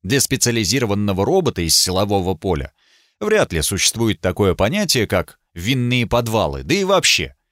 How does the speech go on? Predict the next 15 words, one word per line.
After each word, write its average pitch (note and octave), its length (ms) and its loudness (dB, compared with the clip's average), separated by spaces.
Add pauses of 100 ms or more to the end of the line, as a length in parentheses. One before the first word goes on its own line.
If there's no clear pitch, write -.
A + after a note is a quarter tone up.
(140)
Сейчас D3+ 540 2
главное B2 460 2
убраться B2 600 2
хоть - 220 -6
куда-нибудь. C3+ 960 -6 (540)
Там D#3+ 240 4
наверху D#3 440 0
уже D3+ 220 2
отвратительно C#3+ 720 0
скрежещут A#2+ 600 -2
железом A2 480 0
по G#2+ 120 -4
плитам. D#2 460 -10 (420)
Догадались, E3+ 760 2
сволочи. A2+ 800 0